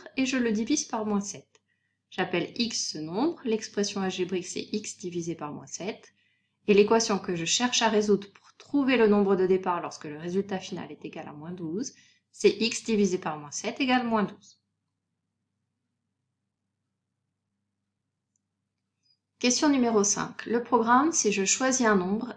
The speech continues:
et je le multiplie par moins trois. Si j'appelle x ce nombre, l'expression algébrique du programme, c'est moins trois multiplié par x, que je peux écrire moins trois x.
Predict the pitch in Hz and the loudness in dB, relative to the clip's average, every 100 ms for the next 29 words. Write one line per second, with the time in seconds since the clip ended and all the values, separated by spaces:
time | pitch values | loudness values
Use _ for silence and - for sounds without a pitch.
0 | - 233 226 208 202 202 208 202 254 214 | 2 4 4 4 4 4 -2 -8 -2 -2
1 | 196 190 180 - 131 - _ - - 180 | -2 -6 -8 -10 -14 -14 _ -12 -4 -2
2 | 175 170 170 - 247 254 - 196 - 170 | -2 -2 -4 -2 -2 2 0 -2 -6 -6
3 | 165 180 254 - _ _ _ 202 202 - | -6 -2 -4 -6 _ _ _ 0 0 2
4 | 208 202 190 175 170 165 190 190 - - | 0 2 0 -2 -2 -4 -6 -8 -10 -6
5 | 165 202 240 180 170 196 - 202 180 - | 0 0 0 -6 -4 -4 0 0 0 -6
6 | - - - 160 - - 277 - - 254 | -12 -10 -6 -6 -6 0 0 0 -2 0
7 | 208 202 165 160 240 233 190 196 196 - | 2 2 0 -2 -4 -2 2 2 2 0
8 | 165 - - - | -4 -6 -12 -14